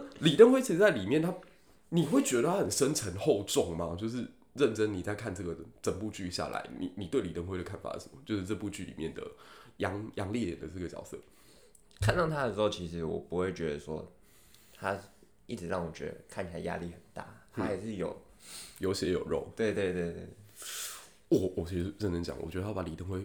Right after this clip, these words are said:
Speaker 1: 拍得太阳光了。就
Speaker 2: 所以，所以李登辉本人其实并不是这样子，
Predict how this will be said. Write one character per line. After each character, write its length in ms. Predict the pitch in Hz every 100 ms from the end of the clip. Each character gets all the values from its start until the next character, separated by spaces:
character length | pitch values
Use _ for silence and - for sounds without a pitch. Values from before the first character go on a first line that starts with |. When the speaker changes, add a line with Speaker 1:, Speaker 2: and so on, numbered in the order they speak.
| -
Speaker 1:
拍 200 | 110 95
得 100 | 90
太 160 | 104
阳 180 | 92 78 82
光 260 | - 82 80
了。 60 | - - _ _ _ _ _ _ - _ _ - - - -
就 100 | 127
Speaker 2:
所 100 | 123
以， 160 | 113
所 140 | 101 120
以 40 |
李 180 | 113 92
登 200 | 87 90
辉 120 | 95 90
本 180 | - 80
人 160 | 87
其 200 | 85 -
实 200 | 85 82 -
并 240 | 98 87 80
不 60 |
是 180 | - -
这 100 | -
样 80 | 82
子， 60 | 85